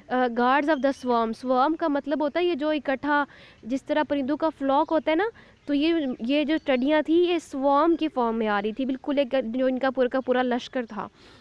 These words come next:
ठीक है। तो जो आगे वाले थे, वो, उनका कलर ज़्यादा जो था, वो स्ट्रॉन्ग था, वो ऑरेंज, ऑरेंज कलर के थे। The main swarm showed in dense black cloud, जो मेन स्वॉर्म था,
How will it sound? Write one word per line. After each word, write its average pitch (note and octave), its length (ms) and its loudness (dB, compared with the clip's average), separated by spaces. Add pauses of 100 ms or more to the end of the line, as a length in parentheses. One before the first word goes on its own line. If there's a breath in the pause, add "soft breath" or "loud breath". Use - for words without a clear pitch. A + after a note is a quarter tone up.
(280 loud breath)
ठीक B3 220 -6
है। F#4 80 0 (500 soft breath)
तो D#4 300 2
जो B3 140 0
आगे C#4+ 320 0
वाले E4+ 220 2
थे, F#4+ 220 2 (240)
वो, C#4+ 220 2
उनका E4 360 2
कलर D4 280 0
ज़्यादा D#4 540 2
जो B3+ 160 2
था, B3+ 200 0
वो C#4+ 160 0
स्ट्रॉन्ग A#3 460 -2
था, C#4 240 0 (360 loud breath)
वो C#4 180 4
ऑरेंज, C#4 380 2
ऑरेंज C4 260 4
कलर A3 260 -2
के G#3+ 140 -4
थे। G#3 240 -4 (320 soft breath)
The C#4 120 0
main D4 380 2
swarm D#4+ 280 2
showed D4 400 2
in D4 80 0
dense B3 380 0
black A#3 360 -2
cloud, A#3+ 300 0
जो C4 140 0
मेन B3 300 2
स्वॉर्म A#3+ 400 -2
था, C4 240 0